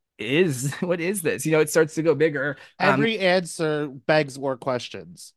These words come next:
Speaker 1: Every answer. It's like the Epstein stuff, which is so popular to talk about, the, the, you know, the, the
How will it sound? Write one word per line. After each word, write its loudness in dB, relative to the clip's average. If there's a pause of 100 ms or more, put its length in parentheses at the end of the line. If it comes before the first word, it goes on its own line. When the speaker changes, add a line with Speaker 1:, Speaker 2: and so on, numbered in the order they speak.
Speaker 1:
Every -2
answer. -2 (140)
It's 4
like 2
the 2
Epstein 0
stuff, -4
which -2
is -6
so 0
popular -2
to -4
talk 2
about, -4
the, -10
the, -10
you -12
know, -10
the, -16 (100)
the -10